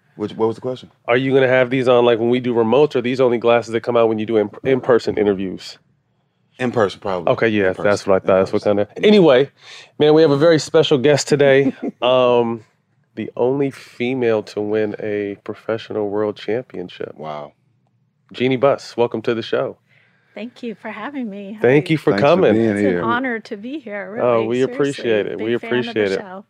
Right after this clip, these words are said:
Speaker 2: Thank you very much. What are you inspired by in tw-, uh, twenty twenty-one? Obviously, we'll get to the mess that twenty twenty was,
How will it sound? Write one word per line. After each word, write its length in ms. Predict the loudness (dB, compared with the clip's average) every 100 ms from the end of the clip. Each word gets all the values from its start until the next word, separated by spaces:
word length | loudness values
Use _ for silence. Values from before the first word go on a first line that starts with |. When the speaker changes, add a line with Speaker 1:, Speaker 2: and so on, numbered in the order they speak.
| _ _
Speaker 2:
Thank 300 | 2 2 0
you 100 | -2
very 220 | 2 2
much. 360 | 2 0 0 -6
What 200 | 0 2
are 40 | 2
you 240 | 2 0 2
inspired 880 | 0 -2 -8 0 2 4 2 0 2
by 540 | 4 4 4 0 -6 _ _ _
in 180 | -6 -6
tw-, 420 | -6 -6 0 0 0
uh, 60 | -8
twenty 320 | -4 -2 -2
twenty-one? 560 | -4 -4 -2 -2 -2 0
Obviously, 380 | -2 -4 -6
we'll 100 | -6
get 160 | -4 -6
to 200 | -4 -6 -6 _ _ -8
the 80 |
mess 240 | -2 -2 -2
that 160 | -8
twenty 260 | -6 -4 -4
twenty 360 | -4 -4 -2 -4
was, 500 | -2 -2 -4 -10